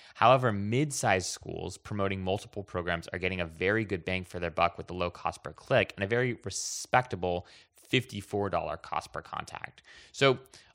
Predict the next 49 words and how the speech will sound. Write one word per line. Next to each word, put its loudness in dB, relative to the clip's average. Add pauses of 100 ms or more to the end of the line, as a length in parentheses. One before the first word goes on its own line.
uh, 10
the 0
way 6
that 4
I 4
think -8
about 4
this -2
is -6
that, 0 (140)
you -8
know, 0 (360)
if -4
you 0
are 6
a 4
small -2
school -12 (120)
and 4
you, -2 (640)
uh, -4
you -6
know, -8
you 0
do 0
need 0
to -6
be -6
spending -2
money 0
on -2
social -6
media, 0 (360)
but 4
if 0
you -2
can 0
get 2
a 4
co-, -6
if -4
your 2
cost 2
per 2
acquisition -2
of -4
a -6
new -6
contact -2